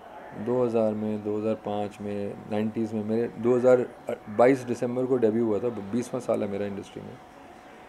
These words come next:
तो regressive इस तरह था कि वो एक, वो राम रावण ना बिल्कुल अलग-अलग होते थे, एक कहानी में एक ये बुरा है, एक ये अच्छा है, clear होता था। अभी ऐसा रहा नहीं। भाई, मैंने वो देखी है लूडो, ब्यूटीफुल film, it's got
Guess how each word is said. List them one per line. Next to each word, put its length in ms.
तो 520
regressive 500
इस 140
तरह 200
था 80
कि 200
वो 100
एक, 160
वो 140
राम 400
रावण 300
ना 120
बिल्कुल 280
अलग-अलग 420
होते 200
थे, 120
एक 100
कहानी 260
में 140
एक 100
ये 80
बुरा 240
है, 160
एक 120
ये 60
अच्छा 260
है, 120
clear 200
होता 180
था। 120
अभी 240
ऐसा 180
रहा 200
नहीं। 140
भाई, 120
मैंने 260
वो 160
देखी 260
है 60
लूडो, 240
ब्यूटीफुल 580
film, 200
it's 180
got 120